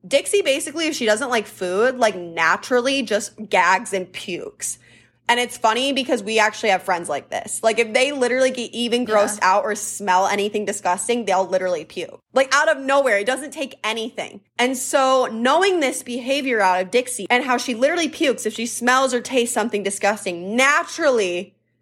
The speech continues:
Speaker 1: they feed her snails.
Speaker 2: And it's, like, her family chef. That's a big thing, too. It's, like,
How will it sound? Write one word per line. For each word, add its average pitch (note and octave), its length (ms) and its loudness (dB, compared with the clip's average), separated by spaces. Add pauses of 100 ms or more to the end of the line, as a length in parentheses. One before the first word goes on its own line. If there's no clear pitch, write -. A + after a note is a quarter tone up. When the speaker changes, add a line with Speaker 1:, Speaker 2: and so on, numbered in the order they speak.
(180)
Speaker 1:
they B3+ 200 2
feed C4+ 380 -2
her B3 180 2
snails. A#3 680 -2
Speaker 2:
And D4 100 0
it's, D4+ 140 -2
like, C#4 180 2
her C4 240 0
family B3 420 -2
chef. - 460 0
That's C4 240 2
a - 20 -4
big B3 220 -2
thing, A#3 180 -6
too. G#3 220 -2
It's, F#3 120 -4
like, G3 180 -2